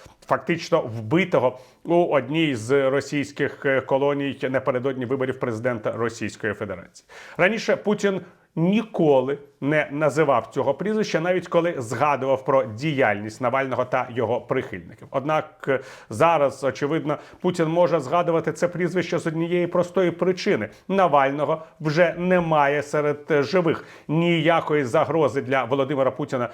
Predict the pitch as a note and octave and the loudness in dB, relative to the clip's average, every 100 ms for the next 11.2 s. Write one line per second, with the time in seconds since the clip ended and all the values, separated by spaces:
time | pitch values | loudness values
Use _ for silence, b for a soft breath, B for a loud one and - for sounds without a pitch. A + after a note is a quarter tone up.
0 | B B D#3+ B2 C#3+ C3+ D3 C#3 D3 B2+ | B B -2 0 2 2 2 2 0 0
1 | F#3 F3 D3 - C3 E3+ E3 D#3 E3 - | -2 -2 -6 -4 0 0 0 -2 -2 0
2 | E3 E3 C#3 G2 - B B B B2 F3+ | 0 2 0 -2 -12 B B B 4 4
3 | E3 C#3+ G3 G#2+ - - - D3+ C#3 - | 4 0 -2 -4 -6 -10 -4 -4 -2 0
4 | G3 A#2+ - B2+ B2 D3+ F#3+ C3 F#2+ B | 0 -2 -4 -2 0 0 0 0 -4 B
5 | B E3 F#3 F#3+ - G3 F3+ - G#3 G#3+ | B 0 2 2 2 2 2 0 0 2
6 | G#3 G3+ F3+ G3 G3+ G3 G#3 G#3+ G3+ G3 | 2 2 2 2 0 0 2 2 4 4
7 | G3+ G3+ G#3+ G3+ A3 G#3 G3+ G#3+ B2 - | 4 2 0 -2 0 0 4 4 2 -2
8 | A2+ E3+ E3 E3 G#3 G3+ - - E3+ D#3+ | -4 0 0 0 0 0 -2 0 2 2
9 | B B - G3+ F3+ B2 F3 G3 F#3 - | B B 4 6 6 6 4 4 2 2
10 | F#3+ G#3 D#3+ B2+ C3 D#3 - E3 E3 D#3+ | 4 6 6 2 -4 -4 -2 0 2 0
11 | D#3 - | -2 -2